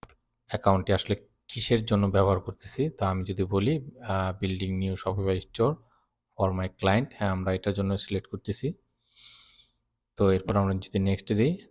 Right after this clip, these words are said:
তো আমার লোকেশন আসলে সৌদি আরব দেখাচ্ছে, আপনাদেরটা হয়তো বাংলাদেশ দেখাবে। আর এখানে যে রিজনটা সেটা না দিলেও হবে। তো আমি simply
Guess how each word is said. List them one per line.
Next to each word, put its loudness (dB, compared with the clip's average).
তো 4
আমার 6
লোকেশন 4
আসলে 2
সৌদি 2
আরব 6
দেখাচ্ছে, 2
আপনাদেরটা 0
হয়তো 4
বাংলাদেশ 0
দেখাবে। 2
আর 6
এখানে 4
যে 6
রিজনটা 6
সেটা 8
না 6
দিলেও 6
হবে। 4
তো 0
আমি 0
simply -2